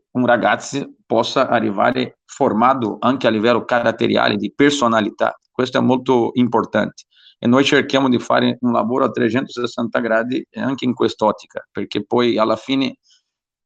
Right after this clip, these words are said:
ci sono alcune partite che si vince con la tattica, altre con la tecnica, ma, ah, anche altre con la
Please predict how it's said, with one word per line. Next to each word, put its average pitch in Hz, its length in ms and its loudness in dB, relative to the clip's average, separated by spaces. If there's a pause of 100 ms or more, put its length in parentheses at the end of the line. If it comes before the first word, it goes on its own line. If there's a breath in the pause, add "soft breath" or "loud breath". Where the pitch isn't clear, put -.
(200)
ci 127 120 -4
sono 143 200 2
alcune 139 320 2
partite 131 1300 2
che 117 140 0
si 123 160 2
vince 127 240 4
con 123 120 2
la 117 120 2
tattica, 127 640 2
altre 123 200 -2
con 120 140 0
la 117 100 2
tecnica, 135 680 0
ma, 113 220 4
ah, 110 280 0
anche 120 280 2
altre 120 560 0 (240)
con 123 140 0
la 107 440 0